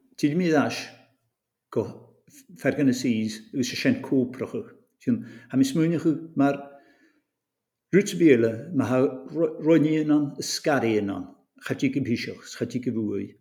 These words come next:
Ys gre, gybyw yn coproch y lentyn i ddorst. An y doen crwchochal,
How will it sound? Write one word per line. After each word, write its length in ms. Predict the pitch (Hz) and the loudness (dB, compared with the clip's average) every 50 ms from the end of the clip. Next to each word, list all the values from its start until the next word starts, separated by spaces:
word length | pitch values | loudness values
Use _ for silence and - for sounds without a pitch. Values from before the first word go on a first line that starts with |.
| _ _ _ _ _ _ _ _ _ _ _ _ - _ - 143 | _ _ _ _ _ _ _ _ _ _ _ _ -20 _ -6 -6
Ys 140 | 117 117 - - | -4 -4 -2 0
gre, 220 | 131 120 123 120 120 - - - - - _ _ _ _ _ _ _ _ _ - | 2 2 2 2 0 -4 -12 -16 -20 -20 _ _ _ _ _ _ _ _ _ -6
gybyw 220 | - 120 127 123 123 123 123 131 | 0 2 4 4 2 2 -2 -6
yn 80 | 147 131 | -6 -4
coproch 480 | - - 147 143 139 - - 131 - - 147 | 0 2 2 0 0 -2 -8 -8 -4 -4 -4
y 40 | 135 135 - - - _ - - 135 131 | -4 -4 -8 -20 -20 _ -4 0 4 6
lentyn 400 | 139 127 120 - - 123 120 123 | 6 6 4 4 2 4 4 4
i 60 | 123 | 4
ddorst. 460 | 117 117 101 104 101 98 - - _ _ _ _ _ _ _ _ _ _ _ _ _ _ - | 2 0 0 -2 -4 -6 -10 -14 _ _ _ _ _ _ _ _ _ _ _ _ _ _ 0
An 140 | 135 127 131 | 2 2 6
y 40 | 123 | 6
doen 320 | 139 131 131 135 123 127 - | 6 8 8 6 4 2 -2
crwchochal, 540 | - 165 151 120 127 117 - 123 113 120 | 2 2 4 4 4 0 2 0 -2 -2